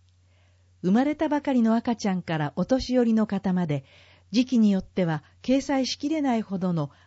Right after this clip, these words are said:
街の話題が出てくることも。皆さんの協力があっての六百号。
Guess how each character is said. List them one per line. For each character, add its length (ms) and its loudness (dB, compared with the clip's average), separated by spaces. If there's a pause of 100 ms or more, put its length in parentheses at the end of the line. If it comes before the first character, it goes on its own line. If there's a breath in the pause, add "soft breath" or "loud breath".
街 320 -2
の 160 2
話 120 2
題 240 2
が 120 2
出 120 2
て 140 -2
く 120 -4
る 100 0
こ 140 -4
と 120 0
も。 160 -2 (1400)
皆 200 4
さ 160 -2
ん 60 2
の 140 2
協 200 2
力 280 2
が 100 4
あ 40 2
っ 60 -2
て 200 -2
の 160 2
六 160 2 (100)
百 300 2
号。 340 0